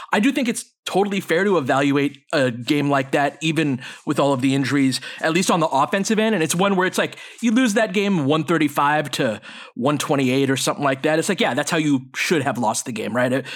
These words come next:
there are certain things that when you're without as much size as we're without, and it's part of the intentional roster decisions that we made in terms of, like,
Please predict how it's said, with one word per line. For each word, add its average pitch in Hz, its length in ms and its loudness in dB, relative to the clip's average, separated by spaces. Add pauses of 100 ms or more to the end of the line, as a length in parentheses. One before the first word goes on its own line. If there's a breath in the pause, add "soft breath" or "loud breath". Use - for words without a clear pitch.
(220 loud breath)
there 160 100 2
are 156 40 0
certain 170 320 0
things 151 280 0
that 151 140 0
when 147 100 2
you're 135 160 2
without 131 380 2
as 123 120 -2
much 120 200 -2
size 123 400 0
as 113 120 -4
we're 127 140 0
without, 123 420 -2 (360 loud breath)
and 175 400 -2 (600)
it's - 100 -6
part 143 220 0
of 135 60 -4
the 131 100 2
intentional 135 600 -2 (160)
roster 156 300 0
decisions 135 400 0
that 127 140 0
we 135 80 2
made 135 180 2
in 143 100 0
terms 131 300 -2
of, 123 160 -2
like, 123 240 -2